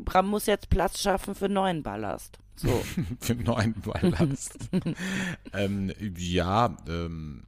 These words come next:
Speaker 2: tja, also da hast du jetzt zwei Dinge zusammengeworfen
Speaker 1: Mhm.
Speaker 2: ein bisschen,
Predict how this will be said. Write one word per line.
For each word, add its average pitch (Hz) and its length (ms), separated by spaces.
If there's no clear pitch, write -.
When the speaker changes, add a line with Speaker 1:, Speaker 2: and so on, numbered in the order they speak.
Speaker 2:
tja, 69 340
also 90 260
da 98 120
hast 117 140
du 104 40
jetzt 87 280
zwei 120 320
Dinge 113 460
zusammengeworfen 107 880
Speaker 1:
Mhm. - 20
Speaker 2:
ein 82 40
bisschen, 110 480